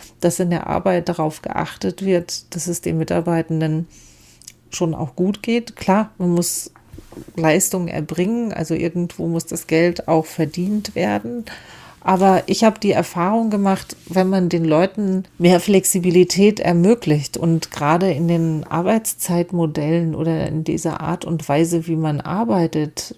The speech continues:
mehr zugesteht, habe ich sehr positive Erfahrungen gemacht, dass die Leute dann auch, ähm, wirklich gute Leistungen gebracht haben. Also ich glaube, ähm,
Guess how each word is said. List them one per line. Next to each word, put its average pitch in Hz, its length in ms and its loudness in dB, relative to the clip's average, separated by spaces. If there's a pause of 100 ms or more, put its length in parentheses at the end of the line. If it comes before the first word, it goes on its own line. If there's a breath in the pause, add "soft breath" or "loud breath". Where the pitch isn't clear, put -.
mehr 160 240 0
zugesteht, 185 1040 -4 (280)
habe 170 240 -4
ich - 320 -6
sehr 185 260 2
positive 175 680 0
Erfahrungen 170 480 -4
gemacht, 151 340 -4
dass - 220 -8
die 165 140 -2
Leute 156 560 -2 (120)
dann 160 300 0
auch, - 540 -4
ähm, 151 360 -10
wirklich 165 300 -4
gute 170 240 -2
Leistungen 160 500 0
gebracht 127 460 -8
haben. 143 260 -6
Also 165 160 0
ich 156 120 0
glaube, 180 280 6 (720 loud breath)
ähm, 160 260 2